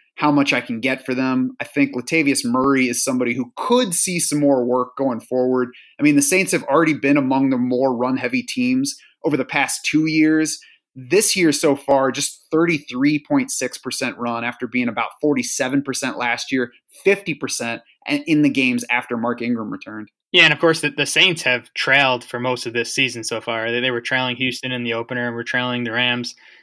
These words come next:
Speaker 2: in week two. So, yeah, I do think they're gonna run as much as possible. You know, Latavius Murray, maybe it's about a wash 'cause he could see more volume, but I also think his, you know, T D upside is sor-, is sort of capped as the, as the Saints offense takes a hit here.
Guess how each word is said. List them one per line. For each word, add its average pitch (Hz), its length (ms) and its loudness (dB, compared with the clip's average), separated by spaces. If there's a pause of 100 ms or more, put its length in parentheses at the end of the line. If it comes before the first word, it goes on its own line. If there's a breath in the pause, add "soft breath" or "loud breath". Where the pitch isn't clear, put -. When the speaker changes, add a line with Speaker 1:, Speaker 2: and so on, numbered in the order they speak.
Speaker 2:
in 131 120 -4
week - 200 0
two. - 180 0
So, 131 120 -2
yeah, 143 160 4
I 147 100 4
do 160 220 6
think 147 320 -2
they're 135 140 0
gonna 135 200 -2
run 127 240 0
as 117 140 -4
much 123 200 -4
as 113 80 -8
possible. 120 680 0 (280 loud breath)
You 151 60 0
know, 151 140 2
Latavius 196 320 4
Murray, 160 240 4
maybe 160 240 4
it's 160 100 -2
about 135 220 0
a - 20 -4
wash 120 380 0
'cause 127 140 -6
he 139 140 0
could 143 240 -4
see 135 220 0
more 123 580 -2 (480)
volume, 131 460 2
but 127 100 -2
I 127 60 4
also 123 160 0
think 123 260 -4
his, 120 180 -2
you 120 80 -4
know, 113 140 -6
T 135 140 0
D 123 160 2
upside 117 400 -2
is 117 100 -4
sor-, 131 200 -4
is 123 100 -6
sort 127 180 -2
of 120 60 -4
capped 127 360 0
as 123 140 0
the, 120 240 -6
as 123 160 -6
the 120 140 -4
Saints 123 320 -2
offense 120 400 -2
takes 120 240 -6
a 117 60 -8
hit 123 200 -4
here. 123 340 -2